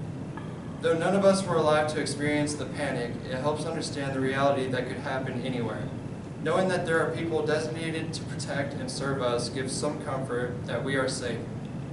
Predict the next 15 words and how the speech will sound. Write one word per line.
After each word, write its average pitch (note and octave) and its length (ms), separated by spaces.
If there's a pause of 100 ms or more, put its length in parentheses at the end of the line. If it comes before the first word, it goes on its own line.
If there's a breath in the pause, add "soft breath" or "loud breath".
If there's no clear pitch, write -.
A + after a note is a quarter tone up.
(120)
The C#3 140
F D#3 160
B E3+ 80
I D3 240
is C3+ 160
definitely D3 440
a C3 60
bureaucracy C3+ 680
that C3+ 200
we C3 180
can C3+ 200
thank - 340 (240)
for A#2+ 80
their A#2+ 180
service. A2+ 640